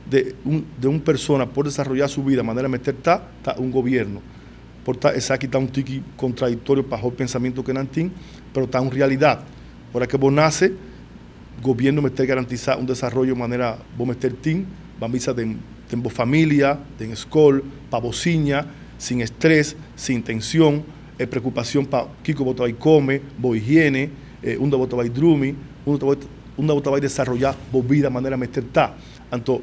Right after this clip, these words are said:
ahora vos estás ahí seis, ahora vos estás mucha, ahora vos estás creciendo, vos estás en, en vos desarrollo, van visa que vos tiene un por ciento hope importante de vos salud mental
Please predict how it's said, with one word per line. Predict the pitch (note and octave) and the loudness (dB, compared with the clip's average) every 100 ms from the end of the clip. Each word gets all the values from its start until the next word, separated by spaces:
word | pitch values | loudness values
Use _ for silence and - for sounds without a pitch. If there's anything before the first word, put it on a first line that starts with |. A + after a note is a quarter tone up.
| - - - - | -6 -18 -20 -6
ahora | A#2+ C#3+ | 2 2
vos | C#3 | 2
estás | C#3 | 2
ahí | D3+ | 2
seis, | C#3 - D3 - | 2 4 2 4
ahora | C#3 | 0
vos | C3+ | 0
estás | C3 A#2 | 0 0
mucha, | C3 D3 D3 F#3+ | 2 2 2 -2
ahora | B2+ B2+ | 0 -2
vos | |
estás | B2 C3 | -2 -2
creciendo, | A#2+ - C#3+ D3+ D3 | -4 0 0 0 -2
vos | B2 | -2
estás | B2 | -2
en, | B2 A#2 - | -2 -4 -6
en | A#2+ A2+ | -6 -2
vos | A#2+ | -2
desarrollo, | A#2 A2+ C3+ D#3 F#3+ - - - - - | -2 0 4 4 2 -2 -14 -18 -18 -4
van | B2 B2 | 0 2
visa | C3 C3 C3+ | 2 0 0
que | B2 | 0
vos | B2+ | -2
tiene | B2+ C3+ C3+ | -2 -2 -2
un | B2+ | -4
por | B2 C3 | -2 -2
ciento | - C3 A#2+ | -2 -2 0
hope | B2+ B2+ | 0 0
importante | C3+ C3 A#2+ B2+ B2 | -4 -4 -4 -6 -4
de | B2+ | -4
vos | B2 A#2+ | -4 -6
salud | A#2 B2 | -4 -4
mental | A#2+ A#2+ A2 A#2+ | -4 -4 -2 -2